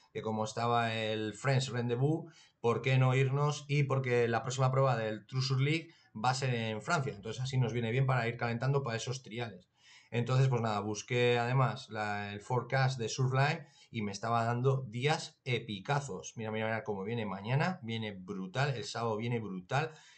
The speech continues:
con quince pies. Eh, va a empezar la mañana a once, doce pies de madrugada, luego quince pies, dieciséis, diecisiete, quince, dieciséis, vamos, epicazo. Entonces hoy el primer día lo que tenéis que hacer es enviarme un clip de una ola, ¿vale? Con las condiciones que hay ahora.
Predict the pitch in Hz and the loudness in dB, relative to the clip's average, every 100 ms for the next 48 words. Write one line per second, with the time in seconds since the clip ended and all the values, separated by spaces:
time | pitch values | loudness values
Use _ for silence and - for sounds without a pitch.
0 | - 110 104 131 131 104 117 147 180 - | -8 -6 0 2 2 0 2 2 2 -2
1 | _ _ _ _ - 117 110 107 110 107 | _ _ _ _ -2 4 4 4 2 0
2 | 117 104 104 113 110 113 113 110 107 104 | -2 -2 -2 0 0 0 0 -2 -2 -2
3 | 120 110 107 104 104 127 143 143 117 107 | -2 0 0 -2 -2 0 2 2 2 -2
4 | 110 104 113 131 139 135 120 - - 117 | -6 -8 -4 2 4 2 -2 -6 -8 -6
5 | 110 - 135 135 135 127 131 131 131 123 | -6 -6 -2 0 0 0 2 2 0 -2
6 | 107 101 - 135 135 98 92 - 117 107 | -4 -8 0 0 0 -2 -10 -10 -8 -6
7 | 110 127 - 90 - - - 120 135 143 | -2 -2 -2 -8 -20 -14 -4 2 4 4
8 | 143 135 131 127 160 165 180 190 202 - | 4 2 2 2 2 2 0 0 0 -4
9 | - - 170 131 131 151 - 156 147 180 | -14 -6 -4 -2 0 0 2 0 0 -2
10 | 170 - 156 - 127 127 127 151 190 202 | -2 0 0 0 0 0 2 0 0 -2
11 | 220 233 151 160 143 139 120 - - 120 | -4 -4 0 0 0 -2 -2 -6 -4 0
12 | 170 185 170 190 214 262 - _ _ 117 | 2 2 4 2 0 -2 -8 _ _ -4
13 | 123 185 135 117 123 117 131 131 127 135 | 0 0 0 -2 -4 -2 0 0 0 2
14 | 170 196 202 | 2 2 -2